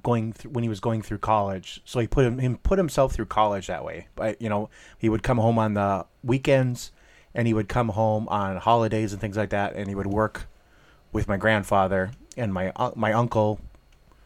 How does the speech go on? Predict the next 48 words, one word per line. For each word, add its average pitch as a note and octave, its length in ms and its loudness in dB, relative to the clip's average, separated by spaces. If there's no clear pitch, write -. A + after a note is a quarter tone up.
was - 180 -4
going A2 220 -2
to G#2 40 -6
college G2+ 380 2
as F#2+ 140 -6
well, A2+ 480 4
but - 140 0
they B2 120 6
would G#2+ 180 2
both A2 260 2
come G2+ 160 -2
home G2+ 240 0
and G2 100 -4
work. G2+ 240 0
And G#2+ 60 -2
my, G2+ 180 0
my, B2+ 180 0
at A#2+ 120 -2
that E3 180 4
time, D3 180 4
I B2 60 4
think C#3+ 160 0
my A#2 80 2
grandfather A2+ 500 0
had G#2 200 0
actual G#2 360 0
employees G#2 720 -4
as G2 200 -8
well. G2 320 -2
So A2+ 260 6
they A#2 180 6
would A#2 140 8
just A2 140 0
kinda, A#2 160 2
like, G#2 160 0
fill A2+ 240 2
a G2 80 2
role, G2+ 480 4
you A#2 120 2
know, A2 80 4
maybe A2 200 2
give A2 180 2
the G#2+ 120 2
employees G#2 520 0
a G2+ 60 -4
day G2 220 0
off F#2+ 420 0
or F2+ 260 -8